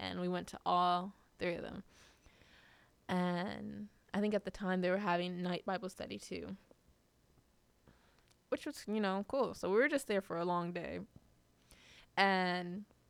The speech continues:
during the week on Wednesdays, they will have women's studies, and then, uh, Thursdays it was something else. And, uh, me and my grandmother were just always at church, and it just grew. Like, it helped, you know, baby Sydney,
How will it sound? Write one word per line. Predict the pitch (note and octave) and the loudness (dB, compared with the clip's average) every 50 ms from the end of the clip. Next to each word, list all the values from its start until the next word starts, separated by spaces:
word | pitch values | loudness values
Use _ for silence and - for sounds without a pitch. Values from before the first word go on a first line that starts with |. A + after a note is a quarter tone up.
| _ _ _ _ _ _ _ _ _ _ _ _ _ - - _ _ G3 | _ _ _ _ _ _ _ _ _ _ _ _ _ -20 -20 _ _ 2
during | G3 G3 F#3+ G3 | 4 4 4 4
the | G3 F3+ | 2 2
week | F#3 G3 G#3+ G#3+ - - | 2 2 2 2 2 0
on | F#3 F#3 F3+ | 0 0 0
Wednesdays, | F#3+ G3+ G3 G3+ - - - F#3+ F#3+ F#3+ F#3+ F#3+ - | 2 2 0 0 -2 -2 0 0 0 0 -2 -4 -4
they | - G3 | -4 -2
will | F3+ F#3 | -2 -2
have | G3 G3 G3 F#3 F#3+ G#3+ | 0 0 0 0 0 -2
women's | G#3 F#3+ A#3 A#3+ A#3+ A3+ A3+ A#3 | 0 0 2 4 4 4 2 0
studies, | - - - G3+ G3+ G#3 G3 F#3+ F#3+ F#3+ F#3+ F#3+ G3 - - | -2 -2 -2 0 0 2 2 0 0 0 0 -2 -4 -6 -6
and | - - F3+ F3+ F3 | -6 -6 -4 -4 -6
then, | F3 E3+ F3 F#3+ - - - - - - - _ _ _ _ - | -8 -8 -10 -10 -12 -16 -20 -20 -20 -20 -20 _ _ _ _ -10
uh, | G3 G3+ - - G3 G3 G3+ - | -10 -10 -10 -12 -12 -12 -2 2
Thursdays | G#3 G#3 G3+ G3+ G3+ - - F#3 F#3 F3+ F3+ F#3 F3+ F#3 F#3+ - | 4 6 6 6 4 0 -2 0 0 2 0 0 0 -2 -4 -6
it | - - | -6 -8
was | - - - | -8 -8 -8
something | - - - F#3 - - G3+ | -8 -8 -10 -8 -8 -2 2
else. | G#3+ G#3 G#3 G#3 G3+ G3 G3 - | 4 4 4 4 4 2 0 -2
And, | E3+ F3 F3 D#3+ D#3 | -6 -6 -6 -6 -6
uh, | - - - - - - _ - | -10 -12 -14 -16 -20 -20 _ -12
me | - F3+ F#3 F#3 F#3+ | -8 -4 -2 0 0
and | G3 | 0
my | F#3+ F3+ | 0 0
grandmother | F#3 F3+ F3+ F3+ F3+ F3+ F3+ F3 | 0 0 0 0 0 -4 -4 -4
were | F3 E3 E3 - - | -2 -2 -2 -4 -4
just | - F#3 - - - - | -6 -8 -8 -8 -12 -4
always | - - F3 E3+ - - - G3+ - - - | 0 0 2 2 0 -4 -8 -10 -12 -8 -6
at | - - - - - - _ | -6 -6 -6 -8 -12 -12 _
church, | - - F#3+ - - - - - - - _ _ _ _ _ _ _ _ _ _ _ | -6 -4 -4 -4 -4 -8 -12 -18 -20 -20 _ _ _ _ _ _ _ _ _ _ _
and | F#3+ G3 F#3+ F3+ F3 F3+ F3+ F3+ F3+ - - - - | 0 0 0 0 0 -2 -4 -4 -6 -8 -10 -8 -4
it | - F#3+ G3 F#3+ | -2 -2 -2 0
just | - G3 F#3 - - - - - F3+ | 0 -2 -2 -2 -6 -12 -12 -12 -10
grew. | F#3 F3+ F3+ F3+ F#3 F#3 F#3 F#3+ F#3 F3+ - | -8 -4 0 2 2 4 4 2 2 0 -2
Like, | - E3 E3 - - - - - - - - - - _ _ _ - | -2 -2 -2 -4 -10 -18 -20 -20 -20 -20 -20 -20 -20 _ _ _ -2
it | G#3 A3 | 2 4
helped, | A#3 A#3+ A#3+ A#3 A#3 - A3+ - | 6 6 6 4 2 -2 -10 -6
you | G3+ G#3 G3+ | -2 -2 0
know, | F#3 F#3 | 0 2
baby | F#3 F#3 F3+ F3+ F#3+ G3+ | 2 2 2 2 0 -2
Sydney, | - - F3+ F3 - - F3 F#3 F#3 - | -4 -2 -4 -4 -2 -2 -4 -4 -4 -6